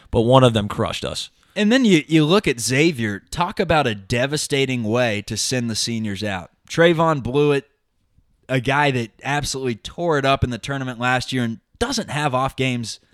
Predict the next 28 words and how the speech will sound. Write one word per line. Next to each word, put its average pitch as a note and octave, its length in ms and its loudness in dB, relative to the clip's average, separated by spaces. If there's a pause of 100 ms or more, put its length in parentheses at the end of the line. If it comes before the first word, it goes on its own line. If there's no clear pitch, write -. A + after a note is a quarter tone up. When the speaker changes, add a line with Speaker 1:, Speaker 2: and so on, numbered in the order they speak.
(140)
Speaker 2:
often. C3 460 -6 (720)
He F#3+ 100 -2
Speaker 1:
He F#3 60 4
Speaker 2:
didn't F#3+ 180 4
do E3+ 160 6
much D#3 220 2
of C3+ 100 0
anything, B2 480 0
and C#3 160 -2
then D#3 160 2
Macura D3 400 2
fouls C3+ 320 -2
out C3 140 2
and A#2+ 80 -4
has B2 140 -2
to B2 80 -2
watch B2 200 0
the B2 100 -4
end B2 140 -2
of - 20 -2
the A2 60 -2
game A#2 240 -2
on A#2 80 -2
the G#2 80 -4
bench. A#2 380 -2 (760)
A-, - 160 -6
a-, - 200 -10
when, D#3+ 500 -2